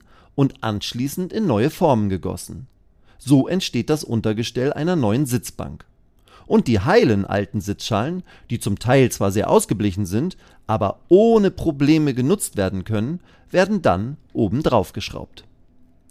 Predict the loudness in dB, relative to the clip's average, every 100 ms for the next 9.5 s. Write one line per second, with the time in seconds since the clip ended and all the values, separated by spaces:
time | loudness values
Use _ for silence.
0 | _ _ _ _ -8 -2 -2 -2 -4 -4
1 | -6 -2 0 0 -2 _ -2 2 6 8
2 | 8 8 8 8 6 8 6 6 6 6
3 | 4 4 2 2 0 -6 -14 _ _ _
4 | -2 -2 0 0 2 0 -2 -6 -12 _
5 | _ _ -6 -6 -6 -4 -4 -6 -8 -6
6 | -2 -4 -4 -8 -6 -4 -4 -6 -4 -2
7 | -4 -6 -12 -12 -16 _ _ _ _ _
8 | _ -20 -20 -2 0 2 2 0 -4 -4
9 | -2 2 2 2 -2